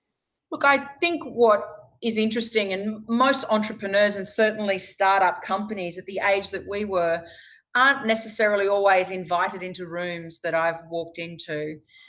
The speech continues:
And it's very clear that, as I said before, the wholeness of change occurs when you do have big business,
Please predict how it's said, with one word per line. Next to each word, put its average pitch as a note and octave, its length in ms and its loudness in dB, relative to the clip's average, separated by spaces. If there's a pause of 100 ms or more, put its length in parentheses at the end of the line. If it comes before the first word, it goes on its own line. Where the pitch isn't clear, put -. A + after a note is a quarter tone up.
(240)
And A3+ 120 4
it's A3 140 0
very B3+ 320 4
clear A#3 440 2
that, F#3+ 140 2
as F#3+ 160 4
I F#3 80 2
said F#3+ 300 -2
before, F3 680 -2 (300)
the G3+ 60 4
wholeness A#3 440 2
of - 80 -8
change F#3+ 400 -2
occurs F3 800 0 (280)
when F#3 520 0
you G#3 320 -4
do A3 260 2
have F3+ 460 2 (640)
big A3+ 240 0
business, F#3+ 720 -2